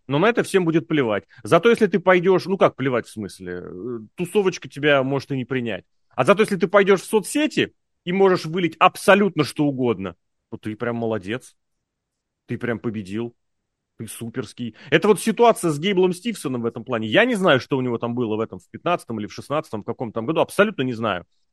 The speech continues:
Но я знаю, что было обращение в полицию, которое сказало, что ничего противозаконного не было. Но тусовочки похрен.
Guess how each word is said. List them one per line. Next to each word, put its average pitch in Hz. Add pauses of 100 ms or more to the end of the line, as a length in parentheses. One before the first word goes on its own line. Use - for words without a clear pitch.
Но 147
я 185
знаю, 170
что -
было 147
обращение 127
в -
полицию, 165
которое 202
сказало, 120
что -
ничего 123
противозаконного 127
не 107
было. 98 (280)
Но 135
тусовочки 247
похрен. 196